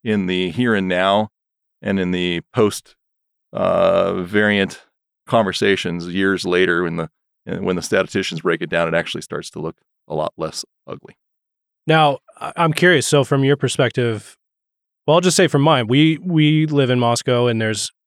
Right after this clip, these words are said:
Speaker 2: I haven't wor-, wo-, had to wear a mask where I've gone in quite some time,
Speaker 1: Mm-hmm.
Speaker 2: but I know that's not the case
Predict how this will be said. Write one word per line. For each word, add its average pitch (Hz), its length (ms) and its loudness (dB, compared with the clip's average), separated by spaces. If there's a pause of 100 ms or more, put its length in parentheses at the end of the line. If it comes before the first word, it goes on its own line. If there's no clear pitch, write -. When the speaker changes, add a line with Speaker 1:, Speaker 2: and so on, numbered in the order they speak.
(420)
Speaker 2:
I 151 160 4
haven't 156 300 2
wor-, 139 280 2
wo-, 139 180 2
had 139 360 0
to 143 100 -2
wear 123 200 2
a 117 40 2
mask 113 320 -2
where 113 280 -2
I've 110 160 -4
gone 113 380 -2
in 104 200 -4
quite 110 260 -4
some 117 120 -6
time, 98 320 -10
Speaker 1:
Mm-hmm. 139 160 2
Speaker 2:
but 143 120 2
I 131 60 2
know 156 160 4
that's 139 160 2
not 139 100 2
the - 60 -14
case 123 260 -2